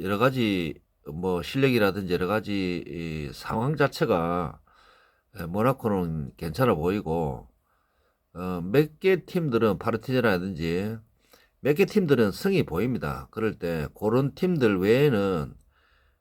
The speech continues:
예, 무승부를 조금 복식으로 달고 가시는 게 이번, 이번 십일 회 차는, 예, 그렇게 마킹을 좀 하셔야 될 것 같습니다.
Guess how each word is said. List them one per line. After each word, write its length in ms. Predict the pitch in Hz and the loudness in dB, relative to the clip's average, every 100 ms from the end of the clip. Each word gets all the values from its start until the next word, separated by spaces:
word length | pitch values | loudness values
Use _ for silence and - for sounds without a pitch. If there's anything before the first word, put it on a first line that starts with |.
| - | -14
예, 100 | 76 | -12
무승부를 640 | 76 92 117 170 151 98 - | -8 -2 2 4 4 2 -2
조금 580 | - - 107 104 104 | -6 -2 0 0 -2
복식으로 480 | 107 127 - 120 113 | -4 -4 -2 0 -2
달고 360 | - 107 135 131 | 0 0 4 4
가시는 400 | 110 127 117 87 | 4 0 -2 0
게 380 | 92 85 67 - | 0 0 -4 -10
이번, 420 | 85 98 127 117 73 | -6 -2 -2 -2 -4
이번 300 | 101 104 123 | -4 0 -2
십일 300 | - 147 147 | 0 2 2
회 60 | |
차는, 500 | - 98 87 98 69 - _ _ - - - - - - _ - | 0 -4 -4 -4 -6 -12 _ _ -20 -18 -18 -18 -18 -20 _ -12
예, 260 | 87 87 80 | -8 -8 -2
그렇게 360 | - 151 147 95 | 0 0 0 -2
마킹을 880 | 85 101 - 131 101 85 85 76 73 | -2 -4 -4 -4 -2 -2 -2 -6 -8
좀 160 | 80 | -14
하셔야 320 | 78 127 147 101 | -10 -2 2 2
될 120 | 80 | -2
것 60 | 78 | -8
같습니다. 840 | 76 - 80 69 73 92 113 123 | -12 -10 -12 -8 -8 -6 -8 -12